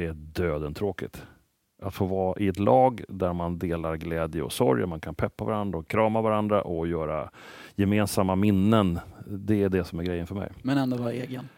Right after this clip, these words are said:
Speaker 1: Ja.
Speaker 2: Ja,
Speaker 1: Ja.
Speaker 2: men det var ett bolag som var några... Lite
Speaker 1: Lite
Speaker 2: före.
Speaker 1: före, tror jag.
Speaker 2: Ja, vilket var
Speaker 1: Först.
Speaker 2: det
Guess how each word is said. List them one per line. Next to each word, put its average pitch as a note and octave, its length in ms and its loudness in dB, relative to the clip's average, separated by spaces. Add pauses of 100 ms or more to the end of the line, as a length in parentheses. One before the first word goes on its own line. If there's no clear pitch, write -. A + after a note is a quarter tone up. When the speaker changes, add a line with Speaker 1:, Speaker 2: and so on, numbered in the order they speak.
(180)
Speaker 1:
Ja. E2+ 160 -4 (460)
Speaker 2:
Ja, E3 300 0 (180)
Speaker 1:
Ja. - 100 -6
Speaker 2:
men F#3 120 8
det F3 80 10
var F#3 160 10
ett E3+ 80 6
bolag D#3+ 360 6
som D3 180 0
var C#3 140 6
några... C#3 540 2 (920)
Lite F#3+ 220 -6
Speaker 1:
Lite D#3 320 12
Speaker 2:
före. D3+ 100 12
Speaker 1:
före, D#3+ 320 10
tror A2 140 4
jag. A#1+ 100 -2 (120)
Speaker 2:
Ja, B2+ 60 -12 (220)
vilket - 220 -8
var B2+ 100 6
Speaker 1:
Först. - 80 -4
Speaker 2:
det A#2+ 60 -8